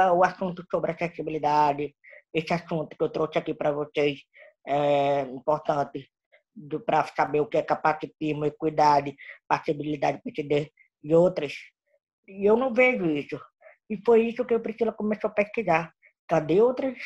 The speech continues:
outro, é, Instagram, outro site? É muito pouco. Por isso que a gente quer trazer esse debate, a gente quer trazer essa pauta, a gente quer trazer uma mesa de roda de conversa,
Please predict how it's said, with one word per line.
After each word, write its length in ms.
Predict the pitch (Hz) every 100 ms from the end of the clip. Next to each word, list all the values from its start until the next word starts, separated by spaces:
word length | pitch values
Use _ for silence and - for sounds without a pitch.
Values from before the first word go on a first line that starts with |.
| - - _ _ _
outro, 400 | 196 196 202 202 -
é, 360 | 170 170 165
Instagram, 600 | 160 160 - 175 160 165 165
outro 260 | 160 160 -
site? 320 | 160 151 - _ _ - - -
É 100 | 170
muito 320 | 170 190 226
pouco. 460 | - 185 180 165 - _ - _ -
Por 120 | 175
isso 100 | 196
que 140 | -
a 40 | 254
gente 180 | 220
quer 120 | - 233
trazer 320 | 214 190 185
esse 200 | 226 196
debate, 880 | 175 143 139 147 196 - - - _ _ - _
a 100 | 143
gente 220 | 143 156 -
quer 180 | -
trazer 260 | - 180 160
essa 180 | - -
pauta, 420 | - 143 147 147
a 40 |
gente 200 | 143 151
quer 120 | 156 175
trazer 440 | 175 156 156 156 _ _ _
uma 100 | 156
mesa 400 | 156 156 160 170
de 120 | 165
roda 280 | 147 151 156
de 100 | 156
conversa, 800 | - 151 131 135 151 - 139 139